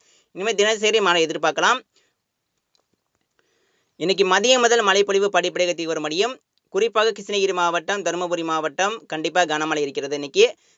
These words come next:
திருப்பத்தூர் மாவட்டங்களுக்கும் மழை இருக்கிறது. திருவண்ணாமலை மாவட்டம் மேற்கு பகுதி வரைக்கும் மழை வரலாம்.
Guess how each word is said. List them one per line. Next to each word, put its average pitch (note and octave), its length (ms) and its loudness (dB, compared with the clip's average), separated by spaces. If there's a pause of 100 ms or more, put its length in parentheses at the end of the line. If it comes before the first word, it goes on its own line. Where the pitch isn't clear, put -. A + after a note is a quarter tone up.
(100)
திருப்பத்தூர் F#3 380 -2
மாவட்டங்களுக்கும் D#3+ 580 -2
மழை D#3 180 0
இருக்கிறது. D#3 420 -2
திருவண்ணாமலை G3+ 600 0
மாவட்டம் E3+ 400 -2
மேற்கு F#3+ 280 -2
பகுதி F3 180 -2
வரைக்கும் E3+ 260 -2
மழை D3+ 180 0
வரலாம். C#3+ 360 -2